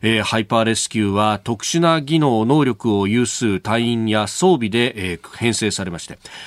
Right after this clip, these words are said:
多くの命を早い段階で救出することを目的としましたスペシャリスト部隊であります。まあ、入隊するというだけでも、えー、ものすごくハードルが高いと。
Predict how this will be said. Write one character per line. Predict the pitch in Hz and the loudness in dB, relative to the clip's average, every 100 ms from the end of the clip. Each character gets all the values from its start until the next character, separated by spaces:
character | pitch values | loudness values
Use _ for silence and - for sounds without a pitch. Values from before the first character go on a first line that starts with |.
| - | 0
多 | 165 208 | 4 4
く | 160 | 4
の | 139 131 135 | 4 4 2
命 | 123 117 - 98 | 0 0 -2 -4
を | |
早 | 90 113 139 | -2 0 0
い | |
段 | 101 95 | 0 -2
階 | 92 87 | -4 -4
で | 87 | -6
救 | - 131 123 | -4 -2 -2
出 | - | -4
す | - | -6
る | 117 | -6
こ | 131 | -2
と | 123 | 0
を | 95 | 0
目 | 90 - | -2 -6
的 | 110 | -6
と | - | -4
し | 98 | -6
ま | 101 | -6
し | - | -6
た | 87 - - | -6 -8 -8
ス | - | -2
ペ | - 165 | 0 2
シ | 170 | 2
ャ | |
リ | 143 | 0
ス | 123 - | -2 -2
ト | 131 120 | -4 -4
部 | 107 | -8
隊 | 92 85 | -6 -6
で | 92 | -6
あ | |
り | 80 | -6
ま | - | -10
す。 | - - - - | -14 -18 -20 -4
ま | 120 | 2
あ、 | |
入 | 127 185 | 4 4
隊 | 202 202 185 | 2 0 0
す | 185 | -2
る | 180 | -2
と | - - 135 135 | -4 -6 0 2
い | |
う | 131 | 2
だ | 135 | 0
け | 127 | 0
で | 120 | 0
も、 | 101 - - - | 0 -4 -14 -2
え | 107 104 | 2 4
ー、 | |
も | 120 | 2
の | 139 | 2
す | 139 | -2
ご | |
く | 110 | -2
ハ | - 98 | -4 -2
ー | 98 | -2
ド | 92 | -4
ル | |
が | 85 | -6
高 | - 98 | -8 -4
い | |
と。 | 107 | -6